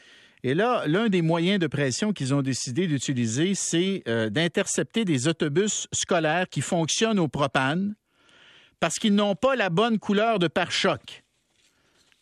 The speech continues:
OK ? La, la, la réglementation dit qu'il faut que le, le, le, l'autobus scolaire au propane ait un pare-choc noir et la majorité d'entre eux ont un pare-choc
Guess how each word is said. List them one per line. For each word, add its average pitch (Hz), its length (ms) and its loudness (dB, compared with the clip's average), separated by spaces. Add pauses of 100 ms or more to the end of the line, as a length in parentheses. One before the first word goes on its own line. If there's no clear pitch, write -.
OK ? 135 160 -2 (200)
La, 127 160 -4
la, 131 160 -4
la 135 160 0
réglementation 180 920 0
dit 170 220 -2
qu'il - 100 -12
faut 208 160 0
que 170 140 -4
le, 135 160 4
le, 120 200 2
le, 110 200 -2
l'autobus 147 720 -2
scolaire 156 560 0
au 139 60 0
propane 147 480 -2
ait 135 120 4
un 135 80 2
pare-choc 147 520 -4 (140)
noir 143 600 0 (480)
et 117 120 0
la 139 100 2
majorité 147 560 2
d'entre 151 360 0
eux 185 80 4
ont 143 120 2
un 123 120 2
pare-choc 151 500 -2